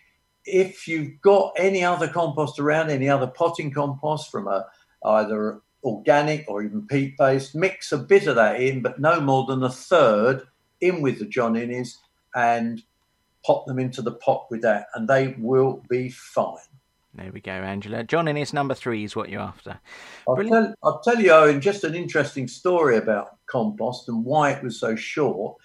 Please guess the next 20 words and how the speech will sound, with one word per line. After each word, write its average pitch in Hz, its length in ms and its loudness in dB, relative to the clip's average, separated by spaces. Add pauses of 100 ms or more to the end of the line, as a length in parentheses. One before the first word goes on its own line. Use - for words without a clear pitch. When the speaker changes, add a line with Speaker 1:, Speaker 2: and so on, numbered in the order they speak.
(400)
Speaker 1:
You 156 100 -2
know, 175 160 6
okay, 143 260 6
we're 151 200 0
in 170 120 -2
lockdown, 139 560 0
everybody 139 400 0
was 131 160 0
at 123 140 -2
home 135 580 2
doing 139 240 0
their 131 120 0
gardens, 135 720 0
<laughs> - 40 -20
weren't 131 240 0
they? 98 480 -8
Speaker 2:
Mm. 117 280 -4
Speaker 1:
But 147 100 0
in 156 140 -4 (120)
fact, 170 300 0